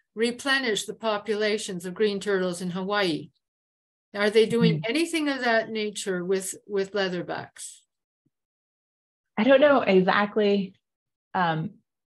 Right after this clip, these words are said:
Speaker 2: I would guess that there are. I do know that the National Marine Fisheries Service, you know, talking about in one of the videos, they said we really need to be helping the leatherback sea turtle in all the different countries and at every life history stage. And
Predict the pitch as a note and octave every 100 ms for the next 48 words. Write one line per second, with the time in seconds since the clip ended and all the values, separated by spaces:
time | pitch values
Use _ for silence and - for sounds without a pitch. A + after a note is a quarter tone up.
0 | _ _ _ _ _ _ _ G3+ G#3 G#3+
1 | G#3+ F3+ - - E3+ A3 - B3+ A#3 -
2 | F#3 E3+ E3 F3 E3 G3+ G#3+ G#3+ G#3 F#3
3 | F#3 E3+ E3 F3+ F#3 F#3+ G#3 F#3 E3+ F#3
4 | F#3 F3 E3 - E3 D#3+ - F3+ F3 -
5 | G3+ G3 G#3+ F#3 F3 D#3+ D#3+ _ _ _
6 | _ F3+ F3 F3+ F3 D#3 E3+ D#3+ D3 D3
7 | D#3+ E3+ D#3+ D#3+ D#3+ E3 D#3+ D#3 D3+ -
8 | D3 C#3+ D#3+ D#3+ D#3 D3 C#3+ - D3 C#3+
9 | C#3+ D3 C#3+ - D#3+ E3+ D#3 - D#3 -
10 | F3 E3+ D#3+ - D3+ D3+ - C#3+ C#3+ C#3
11 | - D#3+ D3 D3 C#3+ - D#3 D3 C#3 D#3
12 | - D3 C#3 D3+ C#3 C#3+ D3+ D3+